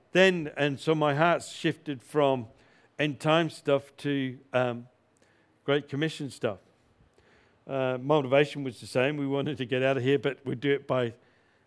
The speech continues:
quickly, and we'll tell everybody about Jesus, and then he'll come back quicker. Anyway, so, yeah, it seems like Peter's got something going on here. And then the next one is One Peter four nine,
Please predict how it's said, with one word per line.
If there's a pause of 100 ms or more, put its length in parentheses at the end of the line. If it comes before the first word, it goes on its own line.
(880)
quickly,
and
we'll
tell
everybody
about
Jesus,
and
then (120)
he'll
come
back
quicker. (280)
Anyway,
so, (580)
yeah,
it
seems
like
Peter's
got
something
going
on
here. (280)
And
then
the
next
one
is
One
Peter
four
nine,